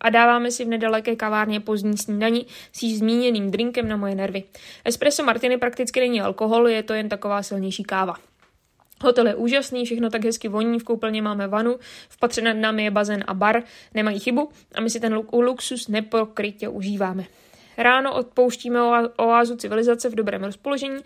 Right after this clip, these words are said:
a sedáme na taxík, eh, směrem k letišti. Kousek od něj máme hotel na poslední noc a já se chci ještě pro jistotu zastavit na přepážce letecké společnosti, abych si potvrdila, že ten přestup stihneme.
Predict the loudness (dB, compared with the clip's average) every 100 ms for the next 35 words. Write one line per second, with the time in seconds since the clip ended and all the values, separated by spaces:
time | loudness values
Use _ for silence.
0 | -18 -20 -6 -4 -2 -2 -2 -4 -4 -6
1 | -6 -12 -16 -20 -10 -2 -2 -2 -2 -2
2 | -2 -2 -2 -4 -4 -12 _ _ -6 -2
3 | 0 0 -2 -2 -2 -2 -2 0 -2 0
4 | -4 -6 -4 -4 -4 -4 -4 -4 -2 -4
5 | -2 -6 -4 -6 -2 -2 -2 -2 -2 -4
6 | -2 -4 -4 -6 -4 -4 -4 -4 -4 -2
7 | -4 -4 -6 -4 -8 -6 -10 -8 -10 -12
8 | -20 -2 2 2 -2 -6 -4 -4 0 0
9 | 2 0 -2 -4 -4 -8 -10 -12 -8 -6
10 | -4 -6